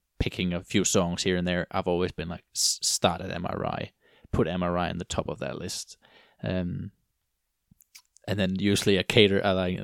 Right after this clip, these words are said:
you know, you, you would always put, pick a few songs that kinda cater to the person you're recommending it to. Um, so usually it would be M R I, and then you,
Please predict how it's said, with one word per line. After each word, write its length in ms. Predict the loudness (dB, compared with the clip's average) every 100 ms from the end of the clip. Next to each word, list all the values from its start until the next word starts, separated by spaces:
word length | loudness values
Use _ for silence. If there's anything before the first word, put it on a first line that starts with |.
| -4
you 140 | 0
know, 140 | 2 2
you, 160 | 2 2
you 120 | 4
would 100 | 6
always 260 | 8 8 6
put, 220 | 0 -2 -8 -18 -20 _
pick 180 | 4 4
a 40 |
few 220 | 4 6 8
songs 400 | 8 6 4 0
that 160 | -2
kinda 240 | -2 -2 0
cater 320 | 4 4 4
to 140 | 2
the 80 | 2
person 420 | 4 4 4 4
you're 300 | 4 4 2 -4 -2
recommending 440 | 2 4 4 4
it 140 | 2 4
to. 220 | 4 4 -2 -18 -18 -10 0
Um, 460 | 0 2 0 -4 -6
so 160 | 4 8
usually 340 | 10 10 10
it 20 | 8
would 80 |
be 140 | 6 4
M 140 | 6
R 180 | 8 8
I, 180 | 6 4
and 200 | 4 2
then 220 | 2 0
you, 180 | -2 -4